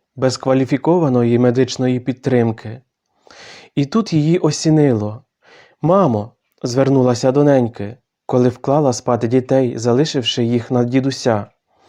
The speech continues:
«Я тут у телефоні надибала номер знайомої лікарки із сусіднього містечка. Там ще, здається, тихо.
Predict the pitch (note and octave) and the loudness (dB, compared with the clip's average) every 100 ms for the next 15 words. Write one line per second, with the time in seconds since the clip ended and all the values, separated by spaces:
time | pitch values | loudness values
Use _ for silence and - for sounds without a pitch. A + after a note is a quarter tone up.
0 | - - - - - B2+ D#3+ G3+ C#3 - | -20 -20 -20 -20 -10 0 0 2 0 0
1 | D3 C#3 D3 D3 - G3 D#3 C3 C3 F#3+ | -4 2 2 2 2 2 4 2 2 2
2 | F3+ E3 D3+ E3+ G3 F#3 E3 C#3+ C#3 C#3 | 2 2 2 2 2 0 0 0 2 2
3 | C#3 C3+ B2+ C#3+ F#3+ C#3 A2+ - A2 - | 2 2 0 -2 -2 -2 -4 -6 -6 -8
4 | _ - - C#3+ A#2 - B2+ F#3+ F3+ D3 | _ -20 -8 -6 -4 -6 -4 -4 0 2
5 | B2+ C#3 C3+ - B2 A#2+ - G#2+ A#2 _ | 2 0 0 0 0 -2 -8 -8 -10 _
6 | _ _ _ - - - _ E3+ G#3 G3 | _ _ _ -20 -20 -20 _ 0 0 2
7 | E3 C3+ D3 E3+ F#3+ - F3 F#3 C#3 - | 0 2 4 2 2 0 2 2 0 -2
8 | G#2+ | -12